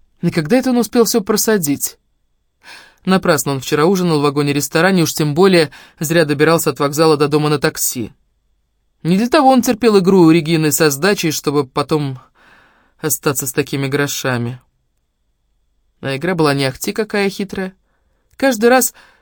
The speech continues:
расплачиваясь в кафе или ресторане, Регина отдавала Виктору крупную бумажку и тут же вставала и уходила в туалет подкраситься. Он расплачивался, официант приносил сдачу,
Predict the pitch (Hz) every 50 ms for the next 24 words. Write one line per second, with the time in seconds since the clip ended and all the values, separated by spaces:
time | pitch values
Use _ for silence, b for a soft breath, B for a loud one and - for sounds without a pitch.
0 | b b b 180 190 185 - - 226 220 214 - 208 190 190 - - 185 180 -
1 | 233 214 190 185 175 180 - - 185 185 220 226 214 202 190 185 180 165 202 196
2 | 185 170 160 156 160 156 160 160 160 165 190 185 - 180 170 160 - - 185 165
3 | - - 147 147 139 160 170 190 220 226 214 - - 175 156 - b b b b
4 | b b b b b _ - 170 160 151 147 - 208 165 175 165 - - 165 160
5 | 180 180 175 160 - - 156 151 160 165 165 - - 196 190 190 175 151 127 -
6 | 147 143 - - 151 143 131 120 - 107 - - - - 82 _ _ _ _ _
7 | _ _ _ _ _ _ _ _ _ _ _ - 165 151 135 139 143 147 - -
8 | 214 233 220 - 220 208 196 - - 190 180 B B B B B B 180 175 202
9 | - 277 277 226 - 208 190 196 190 190 - 226 202 165 143 139 165 180 214 214
10 | - 247 226